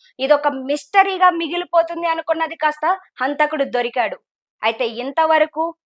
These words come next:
సంజయే హంతకుడు అని చెప్పారు, కానీ ఎట్టకేలకు సంజయ్ హంతకుడు కాదు అని తేలిపోయింది. ఇక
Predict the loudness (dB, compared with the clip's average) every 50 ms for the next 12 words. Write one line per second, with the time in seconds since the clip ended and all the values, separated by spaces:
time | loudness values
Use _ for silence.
0 | -10 -4 -2 -2 0 2 4 4 6 6 6 4 2 -2 -6 -6 -4 -4 -4 -2
1 | -2 -2 -2 -2 -4 -4 -4 -4 -2 -2 -2 -2 -2 -6 -10 _ _ _ _ _
2 | -2 0 0 2 2 2 0 2 2 0 2 2 2 4 4 4 2 2 -2 -6
3 | -8 -6 0 2 2 2 2 2 2 2 2 2 -2 -4 -6 -6 -4 -4 -4 -4
4 | -2 -6 -8 -2 2 4 4 4 4 4 2 2 2 0 -2 -2 -2 -2 -4 -4
5 | -4 -4 -6 -8 -12 -16 -18 _ _ _ _ _ _ -4 0 2